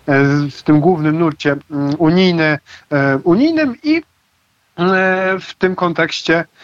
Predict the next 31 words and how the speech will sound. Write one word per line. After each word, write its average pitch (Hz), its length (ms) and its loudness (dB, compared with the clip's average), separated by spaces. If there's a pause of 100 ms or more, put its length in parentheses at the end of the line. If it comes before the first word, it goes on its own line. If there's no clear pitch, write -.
(260)
e, 151 580 2
mówi 151 340 0
się 156 220 0
o 135 120 -2
tym, 147 320 0
mieliśmy 151 280 0
chociażby 139 260 -4
taki 147 220 -2
artykuł 135 480 0
w, 123 60 -12
w 131 260 2
Le 139 120 2
Monde, 175 340 0
czyli 131 300 -4
w - 80 -14 (200)
jednej 135 300 -2
z 123 40 -12
dwóch 135 220 -4
naj-, 135 200 0
najważniejszych 139 640 0
gazet 131 420 -4 (280)
francuskich, 147 640 -2 (300)
że, 190 300 0 (340)
e, 151 380 0 (220)
Francja, 151 720 0 (140)
Niemcy 147 640 0 (360)
i 139 120 0
Polska 190 560 -4
po 147 200 -4
zmianie 139 380 -4
rządu, 139 420 -2